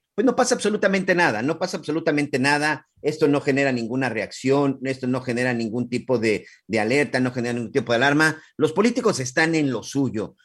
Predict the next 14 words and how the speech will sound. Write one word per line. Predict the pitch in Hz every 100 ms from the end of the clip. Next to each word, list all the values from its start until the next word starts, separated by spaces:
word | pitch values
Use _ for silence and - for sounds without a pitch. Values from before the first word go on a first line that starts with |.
| _
y | 117
si | 113 135
no, | 156 202 262 - _ _
veamos | 120 151 156
lo | 127
que | 113
sucedió | 101 - 123
ayer | 131 139
en | 131
el | 107
Estado | 101 - 123
de | 107
México, | 98 98 98 98
Anita. | 92 87 85